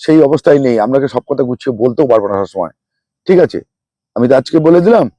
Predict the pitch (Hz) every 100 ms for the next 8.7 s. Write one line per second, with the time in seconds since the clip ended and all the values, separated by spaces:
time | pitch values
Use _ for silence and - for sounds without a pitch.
0 | _ - 139 180 156 170 196 247 143 _
1 | _ _ - 117 151 165 180 185 151 170
2 | 160 147 175 139 135 160 143 165 185 -
3 | _ _ _ _ _ 147 143 170 160 135
4 | 135 151 151 180 - - _ 107 120 147
5 | 156 160 127 120 139 147 147 139 175 -
6 | - 123 151 - 151 151 156 160 - _
7 | _ _ _ _ _ 123 127 151 135 113
8 | 135 156 151 160 160 185